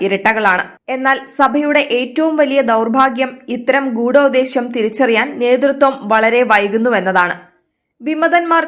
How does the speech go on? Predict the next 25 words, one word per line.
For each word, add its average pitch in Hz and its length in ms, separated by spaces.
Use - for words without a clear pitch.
തങ്ങളുടെ 277 380
ചില 269 260
ലക്ഷ്യങ്ങൾ 269 560
നേടാൻ 233 480
വിശുദ്ധ 226 340
കുർബാനയെ 240 640
ആയുധമാക്കിയിട്ട് 226 1080
മൂന്ന് 302 340
നാല് 294 220
വർഷമായെന്ന് 240 1000
സീനിയർ 262 420
വൈദികൻ 226 600
ഫാദർ 208 320
ജോർജ് 208 500
നെല്ലശ്ശേരി. 185 520
"എറണാകുളത്തമ്മയാണേ 311 1080
സത്യം, 262 520
ഞങ്ങൾ 311 320
ജനാഭിമുഖ 285 640
കുർബാനയെ 277 600
ചൊല്ലൂ" 269 460
എന്നായിരുന്നു 233 480
മുദ്രാവാക്യം. 226 680
ഇപ്പോൾ 254 320
കാര്യങ്ങൾക്ക് 262 720